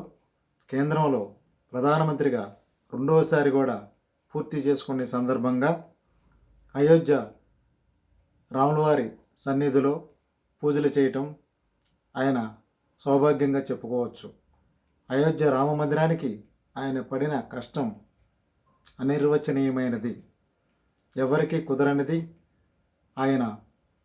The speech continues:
ఈ గుడి ప్రతిష్టా మహోత్సవం ఏర్పాటు చేయటం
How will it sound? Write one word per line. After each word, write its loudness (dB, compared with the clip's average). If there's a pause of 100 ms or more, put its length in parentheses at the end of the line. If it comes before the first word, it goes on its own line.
(400)
ఈ 2 (800)
గుడి 0 (500)
ప్రతిష్టా -2 (100)
మహోత్సవం -2 (420)
ఏర్పాటు 0
చేయటం 0